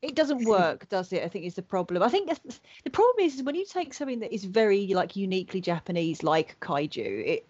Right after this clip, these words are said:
and you try and adapt it to a Western mindset, you lose something. You have to try and keep it as close to what it was as possible. I think that is what Pacific Rim actually did well.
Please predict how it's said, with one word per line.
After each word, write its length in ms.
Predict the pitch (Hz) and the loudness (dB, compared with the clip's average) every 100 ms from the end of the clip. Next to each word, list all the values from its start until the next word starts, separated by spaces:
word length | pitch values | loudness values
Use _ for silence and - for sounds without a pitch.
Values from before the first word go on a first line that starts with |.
| - | -2
and 160 | 185 196 | 0 0
you 80 | 190 | -2
try 460 | - - 214 208 | -4 0 2 4
and 400 | 202 190 185 180 - - _ _ _ _ _ - | 6 4 2 -6 -10 -20 _ _ _ _ _ -10
adapt 500 | 196 190 233 - - | -4 0 0 -2 -6
it 120 | 214 - | -6 -4
to 140 | 208 | -2
a 40 | 185 | 0
Western 460 | 190 185 - 190 | 0 -4 -6 -4
mindset, 600 | 190 190 190 185 160 131 | -2 -2 -4 -6 -4 -2
you 140 | 190 190 | -2 2
lose 320 | 190 226 220 | 4 4 2
something. 460 | - 240 233 269 285 | 0 0 0 0 2
You 120 | 277 | 0
have 240 | 262 240 | -2 -6
to 100 | - | -6
try 220 | 262 254 226 | -4 0 0
and 140 | 214 | -2
keep 320 | - 220 - | -4 -6 0
it 200 | 226 - _ - | -2 -2 _ -2
as 140 | 190 | -2
close 480 | - - 220 202 190 | -2 -4 2 2 2
to 120 | - 190 | -6 0
what 180 | 185 | 0
it 100 | 180 | 0
was 220 | 165 185 185 | 0 0 0
as 60 | |
possible. 240 | - 190 - - | -2 -4 -4 -10
I 40 | - | 2
think 120 | 381 | 4
that 100 | 359 | 6
is 100 | 277 | 4
what 100 | 254 | 2
Pacific 380 | 254 240 254 - | -2 -6 -6 -4
Rim 120 | 220 | -2
actually 280 | 202 - 208 | -4 -4 -2
did 180 | 196 190 | -2 -2
well. 420 | 233 120 90 65 | -2 0 -2 -6